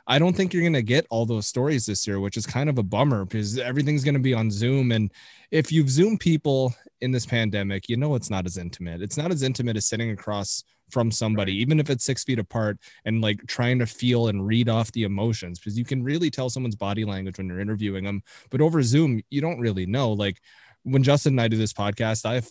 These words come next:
Speaker 1: four different screens around me, so I'm looking everywhere, but I try to make, like, direct eye contact with Justin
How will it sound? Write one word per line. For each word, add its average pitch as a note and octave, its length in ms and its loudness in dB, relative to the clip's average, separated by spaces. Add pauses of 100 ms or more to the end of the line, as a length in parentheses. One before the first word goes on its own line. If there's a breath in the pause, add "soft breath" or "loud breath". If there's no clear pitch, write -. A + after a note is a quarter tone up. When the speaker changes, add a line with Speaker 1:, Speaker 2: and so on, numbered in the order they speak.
Speaker 1:
four C3 180 0
different A#2 300 -4
screens A#2 340 -2
around F#2 220 -4
me, G2 100 -2
so A2+ 140 -4
I'm G#2 160 -4
looking C3 360 -2
everywhere, A#2+ 520 -2
but A2 160 0
I A2 80 2
try A#2+ 260 0
to C3 80 2
make, A#2+ 300 -2
like, A2+ 140 -6
direct A2+ 340 -4
eye A2 160 0
contact G#2+ 480 -6
with G2+ 80 -12
Justin G#2+ 400 -8